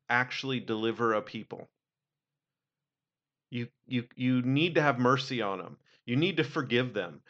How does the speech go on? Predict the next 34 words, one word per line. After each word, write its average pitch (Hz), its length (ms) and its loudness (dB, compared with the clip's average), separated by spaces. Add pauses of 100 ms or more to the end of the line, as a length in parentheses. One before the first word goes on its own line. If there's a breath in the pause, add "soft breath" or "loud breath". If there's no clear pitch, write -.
(100)
You 127 140 -2
need 170 180 2
to 175 60 2
let 151 260 2
them 131 200 0
go." 113 480 0 (540)
And 135 320 0
God 131 220 8
said, 120 300 0
"I 120 80 4
will," 131 380 -4 (880)
because 123 360 2
of 120 140 -2
Moses. 131 400 -2
So 143 140 0
you 135 160 2
have 170 200 4
this 165 260 -2
intercessor 147 760 2
speaking - 840 -6
on 143 180 2
behalf 156 560 0
of 170 160 -2
the 135 80 -6
people 117 640 -4 (220 loud breath)
who 165 220 4
are 131 220 4
violent 139 800 2
towards 156 400 -2
the 135 100 -2
good 123 300 0
news, 113 480 -2 (280 loud breath)
who 151 220 4
is 131 280 2